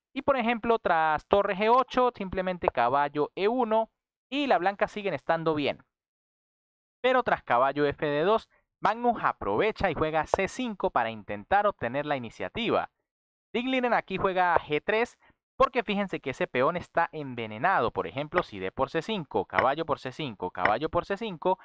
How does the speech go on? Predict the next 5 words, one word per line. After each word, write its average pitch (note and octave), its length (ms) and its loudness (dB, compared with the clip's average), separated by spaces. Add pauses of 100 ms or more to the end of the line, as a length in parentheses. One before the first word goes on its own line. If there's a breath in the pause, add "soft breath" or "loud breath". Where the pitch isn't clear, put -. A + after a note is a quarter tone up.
(240 loud breath)
vendría A3 540 0 (100)
torre A3 460 4
por C3+ 340 0
D E3+ 260 -4
dos G3 360 0